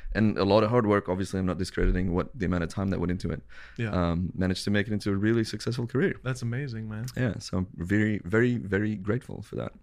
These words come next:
Speaker 2: Wow. So for anybody who is listening to this and they're like, "Hyperlapse, what the heck is a hyperlapse?" Can you explain to the basic person who
Speaker 1: Yeah.
Speaker 2: does not understand what a hyperlapse is?
Speaker 1: So the hyperlapse is the same as a time lapse, and the basic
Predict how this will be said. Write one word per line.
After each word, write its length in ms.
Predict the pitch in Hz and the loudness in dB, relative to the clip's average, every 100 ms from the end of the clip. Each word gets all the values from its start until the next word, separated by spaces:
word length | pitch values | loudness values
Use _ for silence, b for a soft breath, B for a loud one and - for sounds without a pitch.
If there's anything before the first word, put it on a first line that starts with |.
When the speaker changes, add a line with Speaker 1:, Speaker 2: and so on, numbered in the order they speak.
| - - - - | -20 -20 -20 -6
Speaker 2:
Wow. 340 | 117 127 107 | -2 0 0
So 540 | - - 156 147 131 - | -4 -2 0 2 -2 -6
for 420 | - - 160 147 135 | -10 0 2 2 2
anybody 460 | 175 202 202 185 | 2 4 4 4
who 440 | 143 151 147 143 131 | 4 4 4 4 2
is 200 | 131 123 | 0 0
listening 460 | 139 123 131 123 120 | -2 -4 -2 -2 -2
to 80 | 120 | -2
this 300 | 117 113 - | -4 -4 -6
and 80 | 110 | -4
they're 80 | |
like, 160 | 98 85 | -4 -6
"Hyperlapse, 680 | - 98 85 80 71 - - | -6 -6 -6 -8 -8 -12 -12
what 200 | - 117 | -12 -10
the 100 | - | -6
heck 260 | 120 113 - | -4 -4 -4
is 120 | - | -6
a 40 | 92 | -6
hyperlapse?" 680 | 104 - 76 82 78 - | -6 -6 -6 -6 -2 4
Can 160 | - 120 | 4 4
you 80 | 120 | 0
explain 880 | 117 - - 131 135 131 127 120 117 b b - - | -4 -8 -6 -2 -2 0 -2 -2 -4 b b -14 -12
to 600 | - 131 120 120 117 107 - - | -2 0 2 0 -2 -4 -8 -6
the 80 | 123 | -4
basic 720 | 113 135 135 - 117 113 - | 0 0 0 -2 -4 -4 -6
person 680 | - 127 117 107 101 98 98 123 | -2 0 -2 -4 -4 -4 -4 -2
who 80 | |
Speaker 1:
Yeah. 120 | - 107 98 | 0 -2 -6
Speaker 2:
does 180 | 113 120 | -6 -4
not 140 | 113 | -2
understand 460 | 107 104 110 104 104 | -4 -6 -6 -4 -4
what 100 | 101 | -4
a 40 | |
hyperlapse 520 | 104 98 73 95 - - | -4 -4 -6 -6 -8 -10
is? 120 | - - B B B B - | -12 -14 B B B B -2
Speaker 1:
So 160 | 120 | 2
the 40 | 107 | 4
hyperlapse 400 | 120 131 127 120 | 4 4 0 0
is 80 | 104 | -2
the 60 | |
same 180 | 92 104 | 0 2
as 80 | 92 | 0
a 40 | |
time 300 | 85 - 101 | -2 0 2
lapse, 320 | 92 85 - - | 2 0 -4 -2
and 140 | 87 | -2
the 40 | 87 | 2
basic 600 | 92 92 101 - - | 2 2 -2 -4 -8